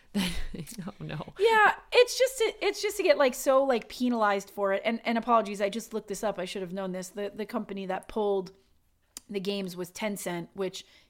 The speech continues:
Speaker 2: is a huge, massive, you know, company over, um, in China, and apparently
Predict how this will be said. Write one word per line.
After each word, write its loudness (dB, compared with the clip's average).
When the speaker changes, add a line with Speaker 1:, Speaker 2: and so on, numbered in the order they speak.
Speaker 2:
is -2
a 0
huge, 2
massive, -2
you -4
know, -2
company -6
over, -2
um, 0
in -6
China, -2
and -4
apparently -4